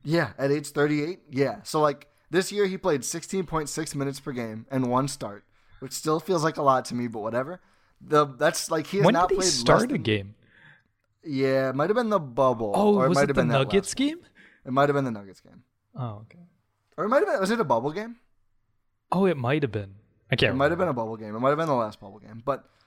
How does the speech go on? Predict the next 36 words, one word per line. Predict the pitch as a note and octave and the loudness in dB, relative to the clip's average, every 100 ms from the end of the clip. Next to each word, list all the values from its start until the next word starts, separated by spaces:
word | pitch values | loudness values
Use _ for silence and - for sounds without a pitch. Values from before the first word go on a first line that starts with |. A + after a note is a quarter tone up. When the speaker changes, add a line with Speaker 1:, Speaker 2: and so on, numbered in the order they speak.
| _ _ _ | _ _ _
Speaker 1:
um, | B2+ C3 B2+ B2 A#2 - _ _ | -10 -6 -6 -8 -14 -20 _ _
that's | D3+ F3 | -6 -4
his | G#3+ G3+ | -2 -4
second | - F3 F#3+ G3 | -2 -2 -4 -4
lowest | E3+ F3+ F#3+ F#3 | 0 0 0 -6
minutes | F3+ F3 | -8 -8
ever. | D#3+ F3+ F#3+ | -6 -4 -4
The | D#3 | -6
first | D#3+ F3 - | -4 -4 -2
was | E3 | 0
actually | D#3 - D#3+ | 0 0 -2
his | C3 | -2
rookie | A#2 A2+ D3 | -6 -10 -6
year, | C#3+ D#3 G3 _ | -6 -8 -12 _
uh, | A2+ A#2 A2+ | -4 -4 -4
in | A#2+ | -10
Philly, | - A#2 C#3+ F#3+ _ _ _ - | -12 -10 -10 -14 _ _ _ -8
where | C3 B2+ | -4 -2
he | C3+ | -4
played | C#3 C#3+ B2 | -2 -2 -2
just | B2+ E3 | -6 -10
under | C3+ | -10
twelve | A#2+ C#3 C#3 | -4 0 0
minutes | A#2 G2 | -2 -14
per | - A2 | -20 -20
game. | F2+ G2+ | -20 -14
So | - C3 B2+ - _ _ | -4 -2 -2 -8 _ _
since | - E3 F#3 | -6 -4 -4
then, | - C3+ E3+ G3+ | -2 -2 -2 -4
he | D3+ | -4
has | C#3 B2 | -6 -6
played | - C#3+ C3 B2 A#2+ | -4 0 0 -2 -10
between | B2 - C3+ C3+ C3 B2+ - | -16 -10 -6 -4 -4 -8 -14
eighteen | B2 C#3+ - - C3 C#3 D3+ - | -18 -18 -16 -12 -10 -8 -12 -16
and | A2+ G#2+ A2 A2 G#2+ - _ - | -14 -12 -12 -12 -14 -18 _ -10
thirty-four | C3 D#3 E3 - _ D3 D3+ A#2 D#2 | -8 -8 -12 -18 _ -8 -4 -6 -8